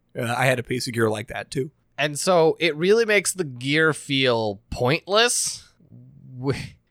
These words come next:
Speaker 2: which is bad, 'cause, like, it's a, it's a large part of the game.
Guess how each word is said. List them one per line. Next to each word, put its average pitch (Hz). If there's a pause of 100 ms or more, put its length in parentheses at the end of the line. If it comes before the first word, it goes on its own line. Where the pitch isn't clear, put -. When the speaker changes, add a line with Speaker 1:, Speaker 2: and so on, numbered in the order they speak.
Speaker 2:
which 123
is 127
bad, 107 (180)
'cause, 131
like, 110 (200)
it's 135
a, 135 (220)
it's 139
a 131
large 135
part 139
of 117
the 123
game. 107